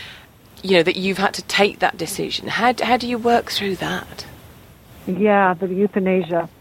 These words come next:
Speaker 2: That's, that's a very personal decision, and everybody goes, chooses it differently.
Speaker 1: Mm, mm.
Speaker 2: And,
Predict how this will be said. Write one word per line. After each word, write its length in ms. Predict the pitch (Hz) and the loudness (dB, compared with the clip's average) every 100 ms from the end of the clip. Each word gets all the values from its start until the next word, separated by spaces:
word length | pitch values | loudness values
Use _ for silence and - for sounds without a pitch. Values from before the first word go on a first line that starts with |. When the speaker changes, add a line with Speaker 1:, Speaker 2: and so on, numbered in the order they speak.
| - - - - | -14 -14 -10 -2
Speaker 2:
That's, 180 | 247 - - - | -2 -2 -12 0
that's 180 | 233 240 | 0 2
a 80 | |
very 440 | 185 170 180 190 185 - - - - - | 2 4 4 4 2 -2 -16 -16 -18 -12
personal 720 | - 196 - 185 180 170 165 160 - - - - - - - - _ - - | 0 0 0 -4 0 0 -2 -6 -14 -20 -20 -20 -20 -20 -20 -20 _ -18 -4
decision, 480 | 196 196 202 160 170 | 2 6 6 6 4
and 140 | 160 - | -2 -2
everybody 880 | 165 175 170 170 170 165 165 160 156 - - - - - - - - _ _ _ _ - | 2 4 6 4 6 4 4 2 -2 -6 -20 -20 -20 -20 -20 -20 -20 _ _ _ _ -6
goes, 180 | 185 180 - - - 208 190 | 0 0 0 -16 -14 -10 -4
chooses 340 | - 214 180 | 4 6 6
it 140 | 160 151 | 2 0
differently. 400 | 143 - 127 - - - | -4 -6 -10 -12 -18 -4
Speaker 1:
Mm, 400 | 180 170 160 165 160 - | 0 0 0 -6 -10 -16
mm. 320 | 190 175 170 190 | -14 -12 0 4
Speaker 2:
And, 880 | 185 175 170 175 170 170 165 160 | 6 6 6 6 6 4 2 0